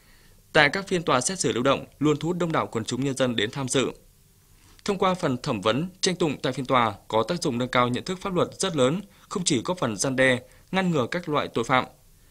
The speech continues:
mà vẫn bảo đảm tính nghiêm minh, khách quan, công bằng của phiên tòa. Để phát huy tốt tác dụng tuyên truyền và nâng cao ý thức pháp luật đến mọi người dân qua các phiên tòa xét xử lưu động, ngành tòa án cần tiếp tục tăng cường hơn nữa công tác tuyên truyền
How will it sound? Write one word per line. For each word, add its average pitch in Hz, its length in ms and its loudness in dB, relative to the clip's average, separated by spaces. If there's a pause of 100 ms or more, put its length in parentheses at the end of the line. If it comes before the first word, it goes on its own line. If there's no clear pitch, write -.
(120)
mà 156 120 4
vẫn 170 240 -2
bảo 160 140 2
đảm 123 300 -2
tính 123 200 -2
nghiêm 170 140 0
minh, 165 260 0
khách - 200 -8
quan, 147 260 0 (180)
công 175 160 -4
bằng 131 160 0
của 117 140 -4
phiên 113 140 -8
tòa. 110 280 4 (800)
Để 156 120 4
phát 180 140 -4
huy 170 140 2
tốt 185 220 -2
tác 208 140 0
dụng 160 220 -2
tuyên 160 120 0
truyền 135 320 2
và 117 120 0
nâng 123 160 -2
cao 123 160 0
ý 110 60 -2
thức 180 160 -6
pháp 196 140 -6
luật 151 240 2
đến 120 180 0
mọi 139 180 -2
người 113 140 2
dân 131 240 4 (340)
qua 123 200 2
các 165 180 -8
phiên 139 140 -4
tòa 123 160 2
xét 165 200 -4
xử 123 100 -2
lưu 107 120 0
động, 123 160 6 (500)
ngành 156 180 0
tòa 139 140 2
án 165 200 0
cần 147 140 2
tiếp 202 160 -4
tục 165 140 -4
tăng 190 120 -6
cường 123 180 -2
hơn 127 120 -2
nữa 139 200 2
công 131 140 -2
tác 180 160 -4
tuyên 160 120 0
truyền 120 300 2